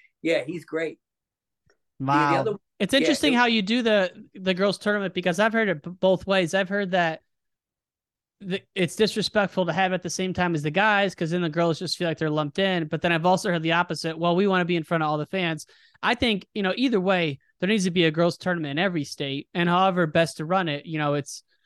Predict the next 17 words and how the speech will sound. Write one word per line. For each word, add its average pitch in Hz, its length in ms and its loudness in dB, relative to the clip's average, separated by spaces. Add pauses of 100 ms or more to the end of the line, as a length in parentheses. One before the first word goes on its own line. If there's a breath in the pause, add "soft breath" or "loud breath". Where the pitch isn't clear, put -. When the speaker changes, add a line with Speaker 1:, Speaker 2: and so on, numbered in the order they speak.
(220)
Speaker 2:
I 160 60 -4
guess 170 200 0
it 170 80 -6
comes 160 200 -2
down 156 200 0
to 143 60 -6
the 143 100 -8
state. 170 360 -2
Illinois 214 400 0
does 190 240 0
it 180 80 -8
where 175 160 0
they 170 100 -2
have 180 240 0
the 151 100 -4
boys 196 340 0
individual, 175 760 -2